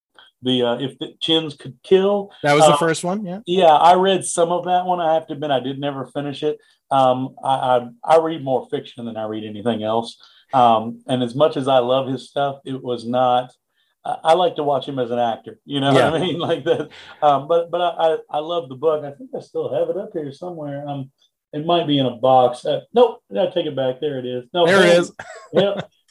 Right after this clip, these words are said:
Speaker 1: Hail to the Chin is what I, the one I've got up here with him. So.
Speaker 2: Oh, Hail to the Chin is the third
Speaker 1: Yeah.
Speaker 2: one.
Speaker 1: Yeah, so that's the one I've got here in my office.
Speaker 2: Yeah, that one's good. I, so actually, in that one, he talks about how, you know, he just,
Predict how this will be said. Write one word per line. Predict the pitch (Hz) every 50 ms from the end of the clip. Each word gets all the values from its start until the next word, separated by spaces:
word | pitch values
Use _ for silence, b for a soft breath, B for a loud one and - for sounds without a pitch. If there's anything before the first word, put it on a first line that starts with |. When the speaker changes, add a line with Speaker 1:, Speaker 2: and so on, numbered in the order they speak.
| _ _ _ _ -
Speaker 1:
Hail | 202 214 220 208 190 170
to | 151
the | 135
Chin | - - 156 147 135 123 120 120
is | 113 120
what | 131 135
I, | 135 135
the | 143 139
one | 135 131 127
I've | 127 123 120 120
got | 120 117 117
up | 117 113 -
here | - 127 113 110
with | 113 113 107 110
him. | 110 104 -
So. | _ - 123 120
Speaker 2:
Oh, | 143 147 143 135
Hail | 160 170 175 160
to | - 175
the | 156 151
Chin | 143 - - 160 143
is | 143 123 123
the | 123
third | - 294 285 277 123
Speaker 1:
Yeah. | 113 90
Speaker 2:
one. | 80 76 - _ _ _ _
Speaker 1:
Yeah, | 151 147 147 147 139 123 120 -
so | 151 147
that's | 156 165 165
the | - 170
one | 156 147 143
I've | 143 143 131
got | 123 135 131 131
here | 123 127 131
in | 120
my | 117 113
office. | 113 110 110 107 101 - 110 98 - _ B B B B B B
Speaker 2:
Yeah, | B 143 165 180
that | 156 175 220 262
one's | 240 180 -
good. | - 202 208 196 147
I, | - 120 147
so | 143 - 165 165 - -
actually, | 165 185 - - 165 147 151
in | 151 170 170 165
that | 156 156 143
one, | 135 127 131
he | 127
talks | 117 143 131 123 123 - -
about | 110 113 110 104
how, | 131 98 110 104 113 104 101 104
you | 113 117
know, | 101 92 95
he | 95 104 98
just, | 98 104 - - -